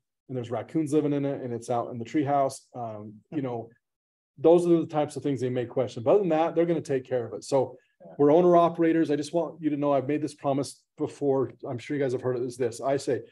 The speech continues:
if you guys are truthful and honest with us and just have our back, I will never let you down. You can call me nights, weekends, whenever.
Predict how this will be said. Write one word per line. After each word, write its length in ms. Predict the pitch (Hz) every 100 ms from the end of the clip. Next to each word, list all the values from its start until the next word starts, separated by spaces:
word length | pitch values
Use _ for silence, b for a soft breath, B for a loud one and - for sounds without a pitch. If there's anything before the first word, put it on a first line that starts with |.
| B B -
if 100 | 131
you 80 | 160
guys 200 | 170 165
are 240 | 151 -
truthful 600 | - - 180 175 190 185
and 80 | 147
honest 340 | 143 139 147
with 100 | 143 131
us 400 | 127 170 - _ _ _ _ _ _ _ _ -
and 100 | 151
just 160 | 147 -
have 180 | 143 139
our 120 | 143
back, 300 | 143 147 147
I 80 | 139
will 100 | 127
never 280 | 127 131
let 200 | 131 123
you 60 | 131
down. 340 | 120 117 104 - _ -
You 80 |
can 80 | 139
call 140 | 143 139
me 80 |
nights, 400 | 123 135 143 139
weekends, 360 | 139 135 143 123
whenever. 480 | 127 127 117 107